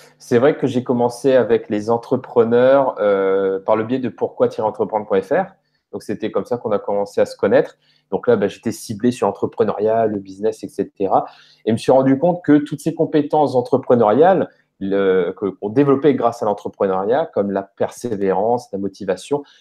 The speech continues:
la prise de parole en public, parce qu'un entrepreneur a besoin de savoir se vendre, vendre ses idées, et cetera,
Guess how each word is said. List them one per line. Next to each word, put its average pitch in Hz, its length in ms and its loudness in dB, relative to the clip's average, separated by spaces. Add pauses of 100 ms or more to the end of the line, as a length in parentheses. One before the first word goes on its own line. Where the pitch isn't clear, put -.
(140)
la - 80 -4
prise 110 220 -4
de 113 60 2
parole 107 280 2
en 104 80 4
public, 135 380 0
parce - 180 -2
qu'un 107 160 0
entrepreneur 131 600 2
a 101 40 2
besoin 120 440 0
de 107 180 -2 (300)
savoir 98 360 -4
se - 280 -10
vendre, 127 420 2
vendre 107 200 -2
ses 98 260 -8
idées, 113 200 -2
et 107 80 -6
cetera, 139 500 -2